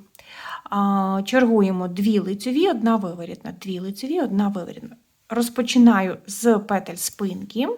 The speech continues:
Далі особливу увагу приділяємо, а, петлям підрізу, а саме, ам,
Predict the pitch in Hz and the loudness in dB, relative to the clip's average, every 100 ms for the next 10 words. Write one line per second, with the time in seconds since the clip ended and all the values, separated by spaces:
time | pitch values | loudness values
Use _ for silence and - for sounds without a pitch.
0 | _ _ - - - - - 220 226 190 | _ _ -20 -20 -20 -14 -4 4 6 4
1 | 208 208 277 247 233 208 226 220 202 190 | 0 -4 0 4 4 4 2 4 4 4
2 | 190 208 214 233 220 202 202 185 196 - | -2 0 4 6 6 4 2 -2 -6 -8
3 | - - - 196 196 220 214 202 190 - | -18 -12 0 0 2 2 2 2 0 0
4 | 240 226 208 196 220 262 - 240 - 208 | 2 4 4 2 2 -2 0 0 2 2
5 | 185 190 - - - - 202 196 196 196 | 2 -4 -12 -18 -14 -4 -2 0 2 4
6 | 202 202 | 4 4